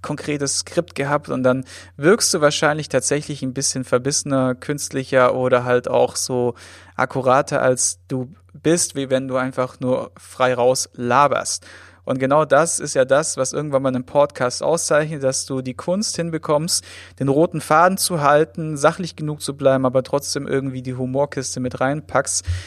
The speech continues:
ist tatsächlich eine Herausforderung und ich werd mein Bestes geben. Danke hierfür. Kommen wir zum nächsten. Manchmal finde ich es etwas anstrengend,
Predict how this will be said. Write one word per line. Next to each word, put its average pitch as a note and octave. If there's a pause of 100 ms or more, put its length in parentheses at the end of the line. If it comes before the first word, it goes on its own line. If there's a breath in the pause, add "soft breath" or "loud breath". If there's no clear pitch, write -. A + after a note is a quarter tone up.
(220 loud breath)
ist F3+
tatsächlich C#3+
eine C3+
Herausforderung C3
und A#2+
ich -
werd B2+
mein B2+
Bestes B2
geben. B2+ (140)
Danke C3
hierfür. D3 (960 loud breath)
Kommen E3+
wir G3
zum F#3
nächsten. C3+
Manchmal F#3
finde G3
ich F#3
es -
etwas -
anstrengend, G3